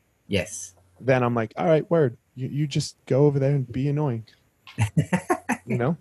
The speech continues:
Speaker 2: I'm still gonna have an amazing day.
Speaker 1: That's a beautiful thing, isn't it? And that's exactly
Speaker 2: Yeah.
Speaker 1: what the Stoic philosophy says as well.
Speaker 2: Yeah, yeah. It's extre-, and,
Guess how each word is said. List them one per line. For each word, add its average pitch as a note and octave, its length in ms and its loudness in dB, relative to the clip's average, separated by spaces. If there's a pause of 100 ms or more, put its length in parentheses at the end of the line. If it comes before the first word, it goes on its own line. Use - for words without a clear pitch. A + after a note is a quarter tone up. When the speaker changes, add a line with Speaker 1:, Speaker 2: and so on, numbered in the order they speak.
(440)
Speaker 2:
I'm C3+ 160 2
still B2 240 4
gonna A#2+ 160 2
have A2+ 180 0
an A#2 60 -2
amazing A#2+ 400 2
day. C3 240 -6 (360)
Speaker 1:
That's D#3 260 0
a D#3 40 4
beautiful D3+ 320 4
thing, F#3 280 6
isn't D3 240 2
it? G2 160 4
And A2 140 6
that's B2 220 2
exactly A2+ 420 2
Speaker 2:
Yeah. F2+ 40 -10 (160)
Speaker 1:
what - 20 -20 (140)
the G#2+ 100 4
Stoic C#3 360 4
philosophy F2+ 500 -4
says F2+ 320 -4
as F2+ 140 -8
well. B2 320 -2 (460)
Speaker 2:
Yeah, C#3 300 4
yeah. B2+ 280 4
It's - 180 -4
extre-, - 460 -2
and, D3 420 2